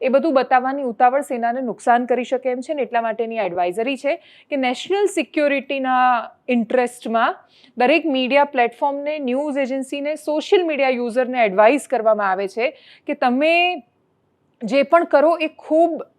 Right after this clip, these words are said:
જવાબદારી સાથે એવું વર્તન કરો, જે ભારતીય કાનૂન છે, નીતિ નિયમો છે, એ બધાનું ધ્યાન રાખો. તમે કોઈ પણ ડિફેન્સ કે સિક્યુરિટી રિલેટેડ ઓપરેશન પર રિપોર્ટિંગ કરી રહ્યા છો ત્યારે specifically no real time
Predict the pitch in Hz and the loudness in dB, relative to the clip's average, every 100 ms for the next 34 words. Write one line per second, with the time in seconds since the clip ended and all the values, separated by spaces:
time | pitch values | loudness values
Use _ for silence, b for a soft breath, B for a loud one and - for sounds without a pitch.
0 | _ - 226 247 254 220 285 349 359 320 | _ -6 0 4 4 6 6 8 6 4
1 | 285 294 285 277 254 226 226 262 254 254 | 2 0 -2 0 2 2 0 -2 2 2
2 | 302 370 b b b 254 226 226 233 277 | 2 -2 b b b 0 2 2 0 0
3 | 269 269 226 233 294 320 285 311 294 254 | 0 4 4 4 2 0 0 -2 -2 -4
4 | 220 247 233 254 277 294 302 285 240 196 | -4 -4 -2 0 0 -2 -2 -2 -2 -4
5 | 220 240 202 214 208 240 262 254 349 403 | -6 -6 -4 -4 -2 2 2 2 0 -2
6 | B B - 269 285 294 285 339 320 233 | B B -4 -4 0 2 2 0 0 -2
7 | - 302 330 - 320 - 254 - 285 277 | 0 0 -2 -2 -4 -4 -8 -4 -2 -2
8 | 285 254 254 254 254 214 196 233 226 254 | -2 0 0 2 4 4 2 -2 -2 -8
9 | 233 277 247 240 214 220 220 214 196 190 | -4 -2 -2 -2 -2 -4 -4 -2 0 0
10 | 180 175 247 226 170 160 170 b b b | 0 -2 -2 0 0 -2 -8 b b b
11 | b - - 311 - 403 403 330 294 311 | b -8 -2 0 4 4 4 2 2 2
12 | 302 254 269 339 370 262 254 269 269 269 | -2 -2 2 4 4 0 2 2 2 0
13 | 254 254 | -2 -2